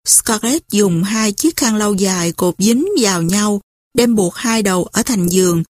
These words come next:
và trao gút khăn cho Melanie nắm. Melanie bấu siết vào coi như đó là sinh lộ.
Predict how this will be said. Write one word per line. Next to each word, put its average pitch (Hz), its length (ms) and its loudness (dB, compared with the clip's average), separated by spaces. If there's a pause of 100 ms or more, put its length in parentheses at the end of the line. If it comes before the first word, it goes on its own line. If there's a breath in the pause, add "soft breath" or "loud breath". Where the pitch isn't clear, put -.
(160)
và 202 260 2
trao 220 280 -2
gút 262 300 0
khăn 220 280 0
cho 214 120 0
Melanie 202 460 0
nắm. 214 380 -2 (680)
Melanie 214 600 2
bấu 240 360 2
siết 359 340 2
vào 196 360 0
coi 208 280 0
như 208 380 2
đó 202 160 0
là 220 300 0
sinh 254 300 2
lộ. 170 320 0